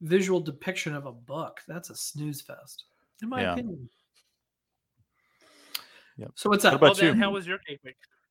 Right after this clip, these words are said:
Speaker 1: How was my Geek Week? Um,
Speaker 3: Yeah.
Speaker 1: tonight I played Marvel United. I got my son for Christmas the core set, the
Speaker 3: Nice.
Speaker 1: Spider-Man expansion with th-, the three Spideys and, uh, Green Goblin,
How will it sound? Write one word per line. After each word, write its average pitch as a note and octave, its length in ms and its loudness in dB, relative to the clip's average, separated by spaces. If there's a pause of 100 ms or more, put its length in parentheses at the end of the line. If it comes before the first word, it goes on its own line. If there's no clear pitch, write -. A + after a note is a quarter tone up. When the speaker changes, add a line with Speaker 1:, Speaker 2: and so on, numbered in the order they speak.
(440)
Speaker 1:
How G3+ 180 4
was E3+ 180 2
my F3 220 4
Geek B3 320 -2
Week? C#4 380 -6
Um, F#3+ 560 6
Speaker 3:
Yeah. D3+ 160 -2
Speaker 1:
tonight G#3+ 300 6
I A#3 60 2
played G#3+ 220 -2
Marvel G3+ 480 2
United. G3 800 0 (140)
I F3 120 -2
got F3+ 380 0 (360)
my F3 320 -4
son G3+ 560 -6
for G3 160 -10
Christmas A3 640 -8
the E3+ 100 -6
core A#3+ 320 -2
set, F3+ 440 -2 (840)
the G#3 60 -10
Speaker 3:
Nice. F3+ 100 -6
Speaker 1:
Spider-Man A3 680 2
expansion F#3 640 -2
with E3+ 120 -4
th-, - 420 -18 (180)
the F3 80 -6
three G#3 240 -6
Spideys F#3+ 840 -2 (140)
and, D#3+ 460 -6
uh, D3 560 -4 (480)
Green F3 240 -8
Goblin, F3 580 -4